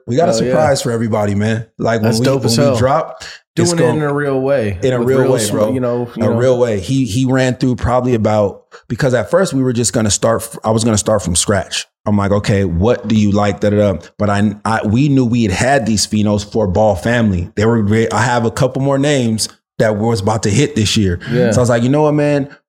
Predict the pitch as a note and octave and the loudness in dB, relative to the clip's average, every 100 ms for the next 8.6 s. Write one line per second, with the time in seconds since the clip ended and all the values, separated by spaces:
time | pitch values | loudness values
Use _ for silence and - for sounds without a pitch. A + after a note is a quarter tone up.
0 | - C3+ B2+ G#2 F2 F#2+ F#2 F2+ - _ | -4 -2 0 -2 0 -2 -2 -4 -10 _
1 | - G#2+ C#3 C3 A2 B2 G#2 F#2 F#2 F2 | -10 -4 -2 -2 0 0 0 -2 -2 -2
2 | - A2 G2+ A2 G#2 - _ - A#2 G#2 | 0 0 2 0 -2 -8 _ -2 0 0
3 | - A#2 B2 A2+ A2 - G2 F#2+ - G#2 | 0 0 0 0 -2 -2 -2 -2 0 0
4 | G#2 G2 F#2+ - _ _ - - G2+ E2 | 0 -2 -6 -12 _ _ -2 0 -2 -2
5 | G#2+ B2+ A2 A2 G#2+ G#2 - _ - G#2 | 0 0 2 2 0 -2 -10 _ -4 0
6 | G#2 G#2 F2+ A2 G2+ G2 G2 G2 G#2 F2+ | 2 2 2 0 2 2 0 0 0 2
7 | A2+ G#2 G#2 - G2+ A2 G#2+ F#2 A2 - | 2 2 0 0 2 2 2 2 2 0
8 | F#2+ F#2+ F#2+ F2 G#2 G2+ | 0 0 -2 0 0 -2